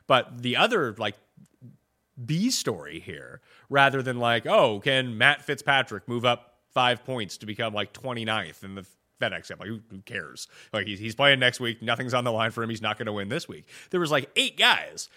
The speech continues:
from forty-six to fifty-four that were kinda trading spots. It was, like, Nick Hardy,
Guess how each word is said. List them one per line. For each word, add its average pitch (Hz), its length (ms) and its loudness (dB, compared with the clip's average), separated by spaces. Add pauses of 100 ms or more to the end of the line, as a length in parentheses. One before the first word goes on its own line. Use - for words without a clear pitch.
(240)
from 131 460 2
forty-six 160 880 -4
to - 160 -8
fifty-four 139 600 -2
that 123 120 0
were 120 80 -6
kinda 214 220 0
trading 131 320 -4
spots. 120 400 -2
It - 20 -10
was, 92 140 -12
like, 87 120 -14
Nick 85 200 -20
Hardy, 233 520 2